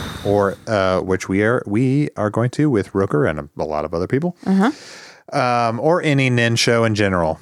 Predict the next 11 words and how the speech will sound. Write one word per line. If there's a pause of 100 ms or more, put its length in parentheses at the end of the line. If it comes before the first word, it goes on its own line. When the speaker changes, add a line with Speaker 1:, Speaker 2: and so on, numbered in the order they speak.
Speaker 1:
So
that's
where
the
dream
set
list
is, (320)
question
comes
back.